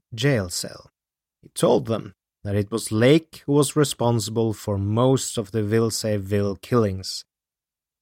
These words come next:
but admitted to helping to dispose of Paul Costner's body. Following the interview, the U S Justice Department made a renewed attempt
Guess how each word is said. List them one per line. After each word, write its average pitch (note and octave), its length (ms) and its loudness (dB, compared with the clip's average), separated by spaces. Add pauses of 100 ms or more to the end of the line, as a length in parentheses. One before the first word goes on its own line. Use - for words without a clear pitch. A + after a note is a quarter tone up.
(140)
but A2 220 -4
admitted D3 580 2
to B2 120 0
helping A#2+ 460 2
to A2+ 100 -4
dispose B2+ 640 0
of G#2 280 -8
Paul A#2 320 2
Costner's G#2 560 -4
body. G#2 460 -8 (1400)
Following C3 400 8
the A2 100 2
interview, A2+ 800 2
the G2+ 120 -2
U F3 220 8
S - 360 2
Justice B2+ 500 2
Department A2+ 720 -4
made A2+ 160 0
a A2+ 80 2
renewed D3+ 640 2
attempt - 560 -4